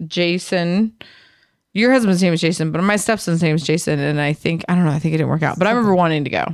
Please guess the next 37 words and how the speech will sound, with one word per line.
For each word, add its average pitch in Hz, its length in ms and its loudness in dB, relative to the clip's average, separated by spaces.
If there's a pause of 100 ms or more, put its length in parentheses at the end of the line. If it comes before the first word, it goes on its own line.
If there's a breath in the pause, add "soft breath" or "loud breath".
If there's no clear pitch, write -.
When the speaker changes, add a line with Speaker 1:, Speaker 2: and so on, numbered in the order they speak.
(100)
Speaker 2:
Yeah, - 140 -14 (240)
it's 180 180 -8
pretty 151 240 -8
cool. 135 220 -10
Speaker 1:
So - 100 -4
we're 214 60 2
Speaker 2:
You, 190 40 0
Speaker 1:
still 247 160 0
gonna 214 120 2
Speaker 2:
you 180 100 0
Speaker 1:
go, 285 80 2
Speaker 2:
have 330 120 0
to 415 60 2
Speaker 1:
but 151 80 2
Speaker 2:
see 220 100 2
it 165 100 -6
once. - 480 -16 (720)
Speaker 1:
Oh, 233 280 4
absolutely. 180 800 0
I 160 60 0
mean, 160 440 0
the - 100 -2
Speaker 2:
What 262 100 0
Speaker 1:
pictures 165 320 -2
look 143 160 -4
phenomenal. 160 580 -2 (120)
Speaker 2:
What 311 100 0
was 480 240 0
your, 392 180 0
uh, 156 280 0 (1400)
lessons 151 440 -6
learned? 131 340 -8 (640 soft breath)
Speaker 1:
My 359 480 4
lessons 190 560 0
learned 170 600 0 (100)
is, 180 800 2 (300)
um, 175 840 2